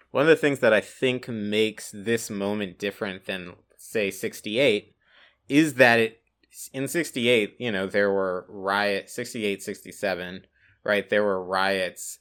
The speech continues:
in, you know, major cities, you know, Newark, Detroit, Chicago, et cetera, right? And here now we, we're having <laughs> things in places that are not just, like, the major urban centers, you know, Ferguson, Missouri,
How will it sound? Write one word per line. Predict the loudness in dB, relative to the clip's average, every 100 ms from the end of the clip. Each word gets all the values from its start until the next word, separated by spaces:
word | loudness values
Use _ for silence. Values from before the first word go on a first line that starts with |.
| -8
in, | -6 -6 -8 -10 -14 -16
you | -10 -4
know, | -4 -4
major | 0 0 0 -6 -8
cities, | -6 -6 -6 -8 -12 -18 -20 _
you | -12
know, | -10 -12
Newark, | -8 -4 0 -2 -4 -10
Detroit, | -12 -8 -4 -2 -2 -6 _ _ _ _
Chicago, | -12 -2 0 0 -2 -4 -4 -8
et | -14 -6
cetera, | -4 -4 -8 -8
right? | -8 -8 -10 _ _ _ _ -6
And | -4 -4
here | -2 4 8 8 8 4 -4 _ _
now | -12 0 2 4 2
we, | 0 -2 0 -2 -4 _
we're | -2 0
having | 2 4 4 2 0 -4
<laughs> |
things | -6 -6 -4 -4 -6 -10 -16 _ _ _ _ _ _ _
in | -4 -4 -4
places | 2 4 4 -2 0
that | 2 2
are | 2 2
not | 2 2 -2
just, | -6 -8 -8 -6
like, | -4 -4
the | -6
major | -4 -4 -4 -6
urban | -6 -8 -10 -16
centers, | -14 -12 -12 -16 -18
you | -14
know, | -14
Ferguson, | -12 -2 0 0 -4 -6 -8
Missouri, | -8 -6 -4 -2 -4 -6